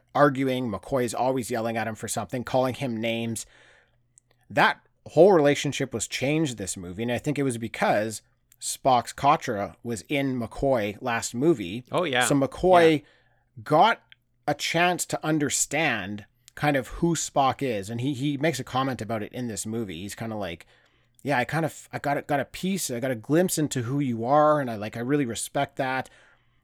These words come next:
Speaker 1: They didn't fight at all in this movie. Like, McCoy was just kind of, like, almost, like, trying to support him and help him and, um, giving him
Speaker 2: Yeah.
Speaker 1: en-, encouragement. And it was a really different take on that relationship. And I, I liked it a lot.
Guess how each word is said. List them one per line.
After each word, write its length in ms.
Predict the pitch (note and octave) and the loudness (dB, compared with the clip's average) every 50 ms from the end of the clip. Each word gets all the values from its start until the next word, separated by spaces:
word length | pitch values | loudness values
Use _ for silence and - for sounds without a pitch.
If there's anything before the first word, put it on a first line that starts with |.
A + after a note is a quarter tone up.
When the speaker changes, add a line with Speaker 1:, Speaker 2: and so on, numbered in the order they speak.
| - | -12
Speaker 1:
They 180 | - G#2+ D#3+ A3+ | -4 0 0 2
didn't 200 | C4+ D4+ D4 F#3+ | 2 0 -2 -2
fight 240 | - - F3 F3+ E3+ | 2 6 6 8 8
at 80 | C#3+ A#2 | 6 4
all 200 | A2+ D#3 A3+ C4 | 4 2 2 2
in 80 | E3+ | 0
this 160 | G2+ - - | -2 -6 -8
movie. 320 | - F#2+ D2 C#2+ D2+ D#2 E2+ | -8 -10 -14 -12 -12 -10 -8
Like, 140 | F#2+ G#2 G#2+ | -8 -4 -2
McCoy 500 | C3+ C#3 C3 - - E3 F#3 G#3 G3+ F#3+ | -2 -2 -2 0 4 4 6 6 6 2
was 160 | D3+ A#2 - | 0 -2 -2
just 260 | C#3 C3+ - - - | -4 -4 -4 -6 -6
kind 200 | - D3 D3+ D3 | -6 -4 -2 -2
of, 80 | C#3+ C3+ | -2 0
like, 280 | D3 C#3 B2+ - - _ _ _ _ _ _ _ _ _ _ - | 0 -2 -2 -4 -10 _ _ _ _ _ _ _ _ _ _ -10
almost, 260 | - - G#3 - - - | -8 -6 -4 -4 -2 -2
like, 280 | A#3 F3+ - - _ _ - | -2 -2 -4 -8 _ _ -10
trying 240 | - - F3 F3+ E3 | -2 0 0 0 2
to 60 | D3+ | 0
support 520 | - - A2 - - - A2 C#3 F3 E3+ | -2 -4 -4 -8 -10 -6 -2 -2 -2 -2
him 160 | - C#3+ A2 F#2+ | -2 -6 -6 -6
and 80 | E2+ | -8
help 300 | - - G#2 A#2 E3 D#3+ | -6 -2 0 0 0 2
him 280 | - C#3+ A#2+ G2+ F#2 F#2 | 0 -4 -4 -4 -6 -10
and, 260 | F#2+ F#2 F#2+ G2+ G2 G2+ | -10 -10 -8 -8 -6 -6
um, 340 | G2 F#2 F#2 F#2 F#2 G2 - _ _ _ _ - | -4 -4 -6 -6 -8 -10 -14 _ _ _ _ 0
giving 240 | D#3 E3 D#3 D#3+ | 0 2 2 2
him 120 | C3+ D3 D3 | 0 2 2
Speaker 2:
Yeah. 180 | C#3 C#3 D#3 D#3+ | 2 2 0 -2
Speaker 1:
en-, 60 | C3 D3+ | -4 -6
encouragement. 720 | B2+ A2 - - D#3+ F#3 A#3 A3+ A2+ G2 G#2+ G#2+ G#2 G#2+ - - - - - - | -8 -8 -4 2 4 4 4 2 0 -6 -10 -10 -10 -12 -14 -18 -20 -20 -14 -6
And 100 | C3+ C#3+ | 0 2
it 40 | D#3 | 2
was 100 | D#3 - | 4 4
a 60 | D3+ | 2
really 240 | C3+ D3 F#3 A3+ G#3 | 2 2 2 2 0
different 500 | C3 G#2 - D3+ - - D#3+ D3+ C#3 B2 _ _ - | 0 0 0 0 0 2 0 0 0 -2 _ _ -10
take 380 | - - C3 D3+ D#3+ D#3 - | -6 -2 0 0 0 0 -2
on 140 | - C3+ B2+ | -4 -2 -2
that 180 | B2 A#2 A#2 A#2 | 0 0 -2 -2
relationship. 680 | A2+ G2 A2 C#3 C#3 - C#3 A#2+ - - F#2+ F2 - - | -2 -2 -2 -2 -2 -4 -6 -6 -6 -6 -6 -6 -6 -4
And 80 | B2 | -2
I, 160 | B2 C#3 D3+ - _ - | -2 -2 -2 -4 _ 0
I 220 | - F#3+ B3+ C#4 - - G2+ | 2 2 2 2 -2 -10 -6
liked 320 | F#2+ A2+ F3 A3+ - - | -2 0 0 0 0 -4
it 80 | B2+ G#2 | -4 -4
a 60 | F2+ | -4
lot. 500 | D2 C#2+ A#2+ D3 C3 - A#1 - - - | -4 -2 -2 -2 -2 -2 -6 -12 -16 -20